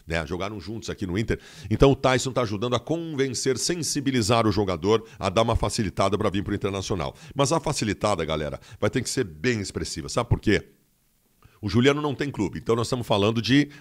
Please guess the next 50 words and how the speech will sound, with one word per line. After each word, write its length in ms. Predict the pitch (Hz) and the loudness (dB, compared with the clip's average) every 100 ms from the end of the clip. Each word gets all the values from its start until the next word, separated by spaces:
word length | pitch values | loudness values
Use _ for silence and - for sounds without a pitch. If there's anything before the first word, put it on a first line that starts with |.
| - - _ | -20 -20 _
tu 80 | 120 | -2
não 80 | 110 | 2
paga 200 | 131 135 | 2 2
só 140 | - | -2
o 60 | 123 | -2
salário, 400 | - 107 80 71 | 0 2 2 0
tu 100 | - | -2
paga 220 | 113 127 | 0 2
luvas. 520 | 120 95 67 65 - - _ _ - | 2 2 -2 -8 -10 -14 _ _ -8
Não 380 | 123 190 180 | 0 0 4
há 140 | 156 196 | 2 2
de 100 | 202 | 0
se 140 | 139 | 0
imaginar 420 | 117 101 98 90 | 2 2 2 2
neste 220 | 95 82 90 | 0 -2 -4
momento 440 | 76 92 98 - - _ _ | -2 -4 -4 -12 -20 _ _
uma 200 | 92 98 | -6 -6
possibilidade 640 | - 101 92 85 87 95 71 | -4 -6 -4 -2 0 -2 -2
forte 380 | - 104 101 82 | 2 2 2 -4
de 80 | |
que 60 | 110 | -4
o 20 | |
Juliano 320 | 92 107 120 | -2 -2 -2
não 120 | 131 110 | -4 -4
receba 440 | 104 - 123 120 | -4 -4 -6 -6
pelo 260 | - 170 127 | -4 -2 -2
menos 240 | 127 120 | -4 -4
oitocentos 600 | 147 143 - 135 135 - | -4 -2 -2 -2 -2 0
mil 140 | 113 | 2
reais 280 | 90 92 95 | 6 6 4
por 100 | 98 | 0
mês 180 | 85 90 | 0 -2
pra 140 | - | -2
onde 100 | 95 | -4
ele 80 | 107 | -4
for. 220 | 98 71 - _ _ - | -6 -10 -10 _ _ -6
Pelo 180 | 147 | -4
menos 220 | 117 117 135 | -4 -2 -2
oitocentos 480 | 127 - 113 113 | -2 -4 -4 -4
mil 120 | 120 117 | 0 0
reais 240 | 90 92 | 2 0
por 140 | - | -2
mês. 240 | 76 - - - - | -6 -10 -20 -14 -4
E 120 | 123 | 4
tem 120 | 170 | 4
um 80 | 165 | 4
monte 380 | 127 143 151 101 | 2 4 4 2
de 80 | |
clube 180 | 95 98 | 0 0
interessado. 480 | 87 82 73 - | 0 -2 -4 -8